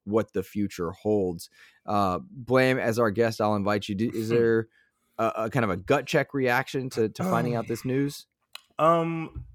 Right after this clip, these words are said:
Speaker 2: uh, first things first, I'm glad it's over as well, right? I think, I think there's a collective sigh on Twitter, right?
Speaker 1: Mm-hmm.
Speaker 2: Um, when that deal came down, that, you know, that, that, um,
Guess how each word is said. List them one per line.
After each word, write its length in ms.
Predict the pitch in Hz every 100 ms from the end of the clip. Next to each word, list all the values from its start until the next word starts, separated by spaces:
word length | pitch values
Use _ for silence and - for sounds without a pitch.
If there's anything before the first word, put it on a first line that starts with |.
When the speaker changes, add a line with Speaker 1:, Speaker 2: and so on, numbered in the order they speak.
| -
Speaker 2:
uh, 120 | 143 117 98
first 260 | 170 175 170
things 180 | 139
first, 440 | 120 107 92 - - _ _ _ _ -
I'm 140 | 135
glad 220 | 127 117
it's 140 | 113 120
over 200 | 104 107
as 120 | 101
well, 260 | 92 78 -
right? 220 | 90 110
I 80 | 117
think, 240 | 151 151 -
I 100 | 123
think 220 | 151 143
there's 160 | 151 135
a 60 |
collective 640 | 127 123 117 139 139 127 -
sigh 380 | - 131 127
on 200 | 117 110
Twitter, 420 | - 135 113 80 -
right? 280 | 87 98 113 - -
Speaker 1:
Mm-hmm. 80 | 110
Speaker 2:
Um, 320 | 104 101 104
when 160 | 113 110
that 200 | 107 101
deal 200 | 117 117
came 260 | 131 113
down, 440 | 107 107 107 110 104
that, 180 | 101 -
you 80 |
know, 180 | 107 92 -
that, 200 | 104 90
that, 180 | 98 95 _ _ _
um, 480 | - 95 90 85 73